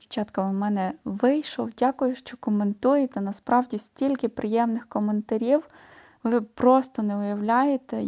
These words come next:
як це, як це добре, як це так... Як, м, ну, це словами не передати. Я обіймаю вас всіх, я ціную кожного з вас, тому що, ну, що може бути краще,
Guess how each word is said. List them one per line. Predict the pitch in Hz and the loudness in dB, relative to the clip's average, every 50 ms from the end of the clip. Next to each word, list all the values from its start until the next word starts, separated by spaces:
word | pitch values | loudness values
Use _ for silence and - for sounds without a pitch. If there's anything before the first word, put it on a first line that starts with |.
| 208 - | -6 -6
як | 233 196 208 220 240 254 254 - - _ | -4 0 4 4 4 4 2 -2 -16 _
це, | _ - 208 208 202 196 196 - - | _ -6 -4 -4 -2 -4 -4 -6 -6
як | - 214 226 240 240 - _ | -2 0 0 0 -2 -4 _
це | - 226 202 | -6 -6 -6
добре, | 190 202 202 - - 247 247 - - 196 196 | -2 0 2 2 2 2 0 -2 -4 -4 -2
як | 202 208 214 220 214 _ _ | 0 2 0 0 0 _ _
це | _ - 214 208 202 208 | _ -4 -2 -2 -2 -2
так... | - 220 214 - _ - - - - - - - - _ _ _ _ - | -4 -6 -6 -6 _ -20 -20 -20 -20 -20 -20 -20 -20 _ _ _ _ 4
Як, | 254 262 262 262 - _ _ _ _ _ | 4 4 4 0 -10 _ _ _ _ _
м, | 240 - 208 220 220 220 - - | -4 -4 -2 -2 -4 -6 -8 -6
ну, | - 240 233 220 202 190 190 - | -4 -2 -2 0 -2 -2 -6 -8
це | _ - 254 254 269 - _ | _ -4 -4 -4 -4 -8 _
словами | - - - - 233 220 254 247 269 277 214 | -20 -6 0 0 2 2 2 2 2 2 0
не | 202 - | 0 -4
передати. | - - - 247 233 233 233 247 254 - 233 | -4 -4 -2 0 0 2 2 2 2 0 -4
Я | 214 214 214 214 214 | -2 0 0 0 -2
обіймаю | 214 214 226 226 226 220 226 233 240 233 226 220 | -2 -2 -2 0 0 0 2 2 2 0 0 0
вас | 214 214 226 | -2 -4 -4
всіх, | - - _ _ - - 233 240 247 - - _ | -6 -14 _ _ -6 -2 -2 -2 -2 -4 -6 _
я | 247 226 220 220 233 - _ _ _ | -4 -2 -2 -2 -4 -6 _ _ _
ціную | - - 269 262 254 254 294 320 320 285 285 262 | 0 4 6 6 8 6 4 2 0 0 -2 -4
кожного | - _ - 247 247 254 254 254 233 233 240 233 | -8 _ 2 4 4 4 2 0 -2 -2 -2 -4
з | - _ | -6 _
вас, | - 240 233 233 240 - - - - - - - - - _ _ _ _ | 2 2 2 2 2 -2 -16 -20 -20 -20 -20 -20 -20 -20 _ _ _ _
тому | - 226 226 226 226 240 | -4 -2 0 0 0 -2
що, | - - - - 233 214 208 208 | -4 -8 -8 -4 -2 -2 0 -2
ну, | 208 214 220 | -2 -4 -4
що | - - _ - - 294 294 | -6 -10 _ -6 2 4 4
може | 262 254 262 240 - 226 | 4 4 2 0 -2 -4
бути | 202 214 226 214 - 208 | -2 -2 -4 -2 -4 -8
краще, | - - - 226 254 320 330 - _ - - 285 302 | -4 -2 0 2 2 0 0 -4 _ -2 0 0 0